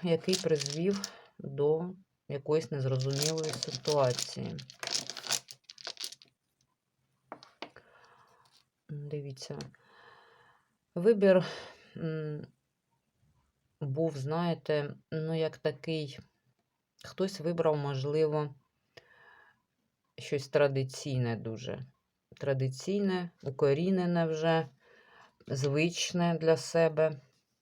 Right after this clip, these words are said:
Так, хтось, можливо, обрав, ну, свій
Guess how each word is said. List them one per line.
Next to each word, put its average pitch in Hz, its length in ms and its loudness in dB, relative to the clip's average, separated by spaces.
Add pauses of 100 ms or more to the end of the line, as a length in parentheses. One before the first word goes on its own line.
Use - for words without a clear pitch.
(2000)
Так, 143 420 -12
хтось, - 540 -2
можливо, 180 720 -2 (160)
обрав, 156 640 2 (2750)
ну, 180 680 -4
свій 165 680 -2